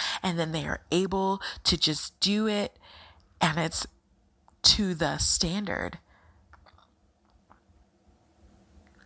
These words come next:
So why stop once they hit a certain age? And even, let's say, let's, let's take,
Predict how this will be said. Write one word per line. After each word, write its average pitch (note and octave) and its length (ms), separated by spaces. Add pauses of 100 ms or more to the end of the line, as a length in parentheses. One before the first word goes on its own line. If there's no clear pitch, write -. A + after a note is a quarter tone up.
(120)
So - 300
why F3 300
stop E3 800 (1200)
once F3 260
they D#3 140
hit D#3+ 320
a D3+ 100
certain D#3+ 360
age? - 600 (1900)
And A#3+ 160 (140)
even, B3+ 680 (840)
let's A#3+ 300
say, B3 400
let's, - 320
let's D4 260
take, C4 440